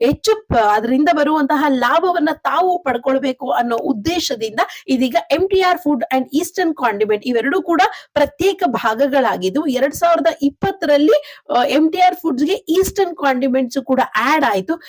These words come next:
ಇವೆರಡೂ ಸೇರಿ ಇವಾಗ ಉತ್ಪನ್ನಗಳನ್ನ ಜಂಟಿಯಾಗಿ ಮಾಡ್ತಾ ಇದ್ದಾರೆ. ಇದರ ಒಂದು ಫಲವನ್ನ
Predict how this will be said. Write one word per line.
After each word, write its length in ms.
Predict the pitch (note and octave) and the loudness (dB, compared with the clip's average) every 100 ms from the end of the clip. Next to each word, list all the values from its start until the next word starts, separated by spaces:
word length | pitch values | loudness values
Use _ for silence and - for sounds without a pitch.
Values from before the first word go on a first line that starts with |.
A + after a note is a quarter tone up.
| - | -6
ಇವೆರಡೂ 400 | B3 A#3+ E4 G4 | 0 0 2 0
ಸೇರಿ 340 | F#4+ D#4+ D4 | 2 0 2
ಇವಾಗ 220 | C#4 B3+ A#3 | 2 2 -2
ಉತ್ಪನ್ನಗಳನ್ನ 920 | - C4+ - F4 E4+ E4 C4 B3+ C4 | 0 0 0 0 2 0 0 -2 0
ಜಂಟಿಯಾಗಿ 720 | E4 A#3 A#3+ D4+ F#4+ F4+ C4 A#3 | -2 0 0 2 2 2 0 -2
ಮಾಡ್ತಾ 400 | G#3+ F#3 - F3 | -4 -4 -2 -4
ಇದ್ದಾರೆ. 600 | F3 F#3 G#3+ F4 - - | 0 -2 0 -4 -10 -2
ಇದರ 260 | C4+ F#4 G#4 G4+ | 0 2 2 2
ಒಂದು 220 | F#4 D#4+ | 2 2
ಫಲವನ್ನ 560 | - - G#3+ D#4+ D#4+ | -2 -4 0 2 2